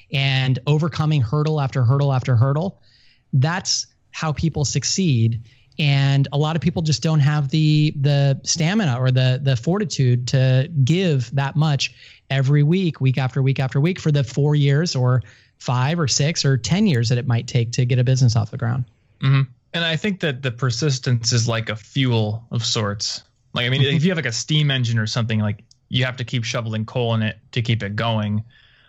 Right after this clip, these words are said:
Speaker 2: But at some point, like, a bullet train is going to pass it up. So persistence, you can, you can take examples of people who have been doing something for ten years and you're like, "Okay, that is a huge reason why they are successful." But you can also find people who have been doing something for ten years and it really hasn't grown at all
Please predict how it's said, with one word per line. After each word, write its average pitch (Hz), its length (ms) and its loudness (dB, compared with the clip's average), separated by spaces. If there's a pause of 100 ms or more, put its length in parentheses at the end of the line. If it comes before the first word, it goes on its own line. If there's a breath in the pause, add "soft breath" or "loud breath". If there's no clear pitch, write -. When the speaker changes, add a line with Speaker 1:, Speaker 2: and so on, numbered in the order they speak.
(140 soft breath)
Speaker 2:
But 117 440 -2 (360)
at 117 140 -4
some 135 220 -4
point, 117 320 -2
like, 110 140 -4
a 110 40 -6
bullet 110 340 -2
train 110 200 -4
is 107 120 -6
going 107 180 -2
to - 60 -8
pass - 360 -8
it 95 60 -10
up. 98 240 -8 (220)
So 107 440 -6
persistence, 127 680 -2 (400 loud breath)
you 151 120 4
can, 143 220 -2
you 160 100 2
can 151 120 0
take 147 200 -2
examples 123 420 -4
of 117 80 -6
people 120 260 -4
who 120 120 2
have 113 100 0
been 110 140 0
doing 117 220 2
something 113 320 0
for 113 140 -6
ten 110 280 -2
years 107 400 -2
and 110 100 0
you're 107 100 0
like, 107 180 0
"Okay, 110 340 -2
that 120 240 -4
is 113 100 -4
a 110 40 -6
huge 117 340 -4
reason 110 300 -2
why 107 120 -2
they 110 100 -2
are 110 100 -2
successful." 107 640 -8 (280 loud breath)
But 127 100 -2
you 135 100 0
can 147 100 -2
also 143 300 -2
find 117 280 -4
people 117 220 -6
who 120 60 -4
have 117 80 -2
been 113 120 -4
doing 113 200 0
something 117 180 -2
for 113 80 -4
ten 110 220 -2
years 107 200 -4
and 110 80 0
it 101 40 0
really 143 160 0
hasn't 127 260 0
grown 117 220 0
at 113 80 0
all 113 360 -4